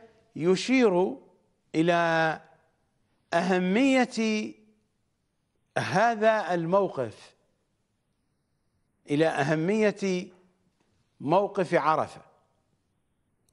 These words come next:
أنا لست بصدد الدخول في تفاصيل الحج، لكنني أردت أن أضع بين أيديكم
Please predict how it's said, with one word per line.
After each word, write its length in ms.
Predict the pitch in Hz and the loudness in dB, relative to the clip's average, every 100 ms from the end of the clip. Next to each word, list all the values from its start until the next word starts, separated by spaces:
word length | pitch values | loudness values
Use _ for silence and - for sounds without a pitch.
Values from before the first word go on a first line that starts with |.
| _ _ _ _ _ _ _ _ _ _ | _ _ _ _ _ _ _ _ _ _
أنا 300 | 170 240 269 | 0 2 4
لست 200 | 311 - | 2 0
بصدد 840 | 277 170 - 220 196 147 113 95 - - | 0 0 0 0 2 0 -2 -8 -12 -8
الدخول 800 | 120 123 131 190 196 175 160 147 - _ _ | -6 -4 -2 -2 -2 -2 -4 -6 -14 _ _
في 260 | - 143 127 | -4 -2 -2
تفاصيل 680 | 127 113 131 120 170 165 | -4 0 -2 0 -2 -2
الحج، 540 | 127 110 151 127 - - _ _ _ _ _ _ _ _ _ _ _ _ _ _ _ _ _ _ _ | -2 -2 -2 -2 -4 -18 _ _ _ _ _ _ _ _ _ _ _ _ _ _ _ _ _ _ _
لكنني 680 | 127 151 214 214 196 170 143 | -2 -2 0 2 2 0 0
أردت 600 | 156 226 240 - 185 165 - _ _ _ _ _ _ _ _ _ _ _ _ _ _ | 0 0 -2 -2 -2 -2 -10 _ _ _ _ _ _ _ _ _ _ _ _ _ _
أن 160 | 160 160 | -2 -2
أضع 460 | 202 214 208 185 | -2 2 2 2
بين 300 | 175 196 202 | 0 0 2
أيديكم 840 | 170 147 147 143 220 - 185 175 - | 0 2 0 0 -2 0 0 0 -6